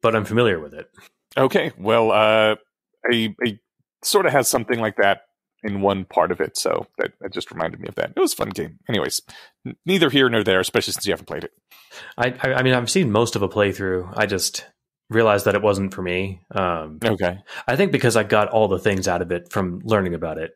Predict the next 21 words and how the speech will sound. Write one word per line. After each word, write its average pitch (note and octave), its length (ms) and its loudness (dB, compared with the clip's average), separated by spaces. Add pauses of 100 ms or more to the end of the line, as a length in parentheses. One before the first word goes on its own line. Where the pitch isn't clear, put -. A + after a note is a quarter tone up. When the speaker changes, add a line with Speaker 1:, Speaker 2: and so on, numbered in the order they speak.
Speaker 1:
You C3 160 0
know, G#2+ 60 4
apparently C3 320 2
if A2 80 0
you A2 60 2
do A#2 100 4
a G#2 60 4
genocide G2 440 2
run, E2+ 360 -4 (420)
the G#2+ 80 2
game G#2 300 2
never G2 240 4
forgets, F2+ 420 -4
even G2+ 120 -4
if F#2+ 60 -4
you F#2+ 60 -4
start F#2+ 160 0
a F2+ 40 0
new F2+ 140 -2
file. F2+ 520 -6 (200)
Speaker 2:
Yeah. G#2+ 300 0